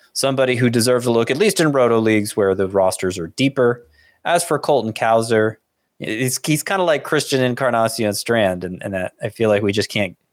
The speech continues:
get rid of him from this list. The delay <laughs> in his call-up has been so long for no good reason, 'cause his triple A numbers are incredible. He was a very high draft pick just a couple years ago and doesn't have any major flaws in his game, really.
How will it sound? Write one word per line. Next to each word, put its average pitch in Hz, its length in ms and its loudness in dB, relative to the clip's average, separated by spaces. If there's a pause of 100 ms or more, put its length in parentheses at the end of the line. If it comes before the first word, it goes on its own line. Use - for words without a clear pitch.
(100)
get 98 160 -4
rid 131 160 0
of 117 100 0
him 101 160 0
from 101 220 -2
this 92 160 -6
list. 110 340 2
The - 80 -10
delay 95 640 2 (100)
<laughs> - 80 -20
in 101 160 -12
his 95 300 -6
call-up 104 380 0
has 90 120 -14
been 92 160 -10
so - 260 0
long 101 520 -2 (440)
for 117 120 -4
no 160 180 2
good 135 180 0
reason, 107 460 0
'cause 90 220 -8
his 95 180 -10
triple 107 360 -2
A 101 100 4
numbers 98 340 -2
are 87 80 -4
incredible. 98 640 0 (720)
He 107 60 -2
was 92 160 -2
a 90 80 -4
very 104 400 0
high 104 200 2
draft 98 380 0
pick 101 220 -4
just 123 260 0
a 107 60 -4
couple 104 300 0
years 98 280 -2
ago 95 460 2 (520)
and 92 440 -10 (360)
doesn't 311 360 0 (220)
have 208 340 -2
any 180 180 0
major 160 380 0
flaws 156 320 2
in 135 60 0
his 113 140 -2
game, 175 400 -2
really. 90 440 -2